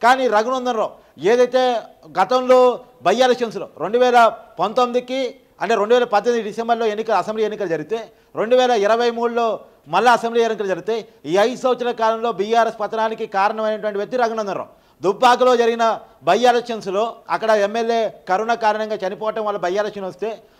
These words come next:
ఆ by ఎలక్షన్‌లో రఘునందన్ రావు బీజేపీ క్యాండిడేట్గా గెలవటం వల్లనే బీఆర్ఎస్ పతనం అనేది స్టార్ట్ అయిపోయింది. అంతకుముందు బీఆర్ఎస్ అనేది చాలా పెద్ద రాజకీయ పార్టీ తెలంగాణలో, ఆ పార్టీకి సమకాలీన పరిస్థితిలో కానీ బీజేపీ కానీ కాంగ్రెస్ కానీ లేవు.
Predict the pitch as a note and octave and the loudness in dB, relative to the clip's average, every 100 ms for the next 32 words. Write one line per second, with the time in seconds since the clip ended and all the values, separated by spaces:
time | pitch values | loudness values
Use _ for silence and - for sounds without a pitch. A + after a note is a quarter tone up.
0 | - F#3+ G#3 G#3 B3 B3 A#3 A#3 A#3+ G#3+ | 0 2 4 4 4 2 0 -2 -2 0
1 | G3 A#3 A#3 A#3 A3 A3+ G3 G#3+ A3+ A3+ | -2 -2 -2 -2 2 0 -2 -4 -4 -4
2 | A3 G3 G3+ A3 A3 F#3 F#3 G#3+ A3 G#3+ | -6 -4 -4 -2 -2 0 0 0 -2 -4
3 | G3 G#3+ A#3+ - _ _ D#3 A#3 B3 A#3 | -2 -4 -6 -12 _ _ -2 4 6 4
4 | F#3+ G#3+ A3 G#3+ A3 A3+ G#3+ A3+ E3+ B2+ | 0 -4 -2 -2 -2 0 0 -2 -8 -10
5 | _ _ - E3 G3 A#3+ B3 B3+ A3+ A3+ | _ _ -4 -2 2 0 0 0 0 2
6 | A#3+ A#3+ A3+ G#3+ A3+ A#3+ G#3+ - _ - | 2 2 0 -4 -2 -2 -4 -10 _ 0
7 | G3+ A#3 A3 - C#4 B3 - B3 A3 G#3 | 2 2 0 2 4 2 0 -2 -2 0
8 | G3+ G#3+ G#3 F#3 C3+ - - D#3 G3 G3 | -2 -2 -2 -4 -6 -14 -2 2 4 4
9 | G#3 B3+ A#3 A3+ G3+ A3 A#3 A#3 A#3 G#3+ | 0 -2 -8 -2 -2 0 0 0 0 -2
10 | G#3+ G#3 G#3 A3 A3+ A#3+ G#3+ - _ E3 | -4 -4 -6 0 0 0 -10 -20 _ -4
11 | A3 A#3+ A#3 A#3 A#3 A#3 G3+ G#3+ A3 F#3+ | 2 0 0 0 0 2 0 0 -2 -2
12 | G#3 F#3+ G3 C#3+ | -2 0 -2 -4